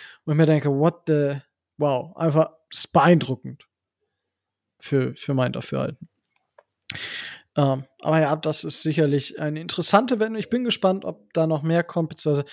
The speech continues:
er offiziell irgendwann bei den Dolphins vielleicht sogar anheuert in, im Coaching-Bereich. Wäre vielleicht eine Bereicherung, das kann man jetzt noch nicht so einschätzen.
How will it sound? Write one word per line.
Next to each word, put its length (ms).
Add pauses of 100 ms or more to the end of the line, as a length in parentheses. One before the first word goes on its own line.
(340)
er 280
offiziell 560
irgendwann 300
bei 80
den 140
Dolphins 340
vielleicht 240
sogar 220
anheuert 540 (540)
in, 300
im 160
Coaching-Bereich. 960 (120)
Wäre 200
vielleicht 480
eine 160
Bereicherung, 460
das 180
kann 160
man 140
jetzt 180
noch 80
nicht 180
so 120
einschätzen. 640